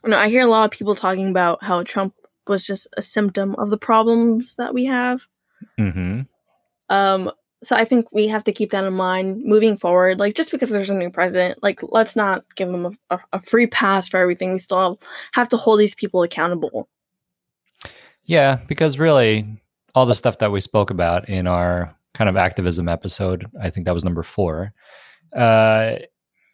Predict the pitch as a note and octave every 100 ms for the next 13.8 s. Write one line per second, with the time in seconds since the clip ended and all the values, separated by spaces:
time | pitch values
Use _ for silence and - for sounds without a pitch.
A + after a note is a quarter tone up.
0 | _ _ - D#3 F#3 E3+ D3 D3 A2+ D3+
1 | E3 A2+ E2 D2 F2 A2+ D3 - _ _
2 | _ _ A3 A3+ G#3+ G3 E3+ C3+ B2+ -
3 | - E3+ - A3 A3+ B3+ C4 C#4+ C#4+ -
4 | _ C#4+ D4+ - - C#4 C4+ C4+ B3 A#3+
5 | A3 G#3+ G#3+ G#3+ - - - - - A3
6 | G#3 G#3+ G#3 G3+ G#3 G3 G3+ G#3+ _ _
7 | A4 D#4+ G#3+ G#3+ G3+ G#3 G#3 G#3 G#3+ G#3+
8 | - G3 F#3 F#3 F3+ F3 G3+ _ _ _
9 | _ _ _ _ E3+ F3 E3+ - G3 F#3+
10 | G3 A#3 - F#3+ F3+ - F3+ D#3+ - G3+
11 | G#3 F#3 F3 D3+ E3 G3 - F3+ - G#3
12 | - G3+ G#2+ - - - _ _ _ _
13 | _ _ - G#3+ A3+ A3 A3 C4+